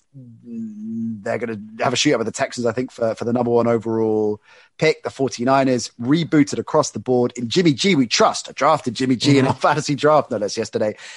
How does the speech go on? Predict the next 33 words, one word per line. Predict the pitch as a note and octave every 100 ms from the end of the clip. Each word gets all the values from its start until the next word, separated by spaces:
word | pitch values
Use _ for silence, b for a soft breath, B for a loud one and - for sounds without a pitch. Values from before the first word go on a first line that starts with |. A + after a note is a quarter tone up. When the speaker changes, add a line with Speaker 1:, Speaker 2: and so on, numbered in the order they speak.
| B
Speaker 1:
He | - G#3+
is | E3+
gonna | F3
run | C#3 D3 C#3 C3+ A#2+ B B B
for | D3
the | C#3+ D#3+ -
foreseeable | D#3 C3 F3+ F#3+ B2
future. | A2+ - E3+ - B2 A2+ G#2+ - _ -
All | F3+
this | C#3+
Trey | - C#3+
Lance | C3+ C3 B2
stuff, | C#3 A#2+
great, | - D3 D3 C#3+
exciting. | A2+ C#3 C3 - C3+ B2 -
I |
get | G2+ C3+
it. | B2 A#2 _ - F#2+ -
Definitely | A#2+ - G2 A2
not | A#2 A2
for | -
a | G#2
while. | B2+ A#3 F#3+ C3+ C#3+ -
And | B2 B2 A#2+ b b _ -
as | A2
we've | G#2+
talked | - F3+
about | D3+ E3+ -
on | A#2 C3
this | C3+ A#2
very | C#3 A#2+
show, | A2 - B2 G2 - B B B -
uh, | A#2